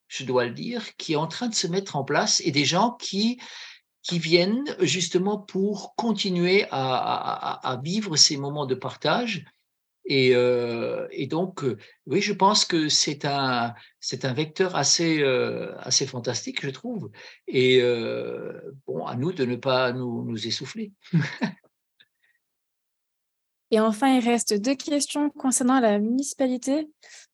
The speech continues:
Speaker 2: Euh, est-ce que la re-, la mairie a relayé votre com et a-t-il des, des astuces avec la municipalité pour éviter les questions de laïcité ?
Speaker 1: Ah,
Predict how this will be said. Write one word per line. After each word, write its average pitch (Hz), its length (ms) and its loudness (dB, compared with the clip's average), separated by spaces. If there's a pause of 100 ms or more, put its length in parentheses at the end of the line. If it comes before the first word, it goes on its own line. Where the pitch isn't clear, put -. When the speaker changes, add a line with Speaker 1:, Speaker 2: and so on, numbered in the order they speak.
(120)
Speaker 2:
Euh, 220 220 8
est-ce 285 200 2
que - 80 2
la 277 200 6
re-, 277 260 4
la 233 260 4
mairie 285 320 2
a 226 140 4
relayé 277 400 0
votre 233 320 -4
com 285 480 2
et 233 180 0
a-t-il 262 680 -2
des, 247 480 2
des 226 300 2
astuces - 600 0 (100)
avec 220 260 2
la 220 100 2
municipalité 247 580 0
pour 247 160 0
éviter 220 240 2
les 226 80 2
questions 220 300 -2
de 226 60 0
laïcité ? 214 600 -4 (540)
Speaker 1:
Ah, - 200 4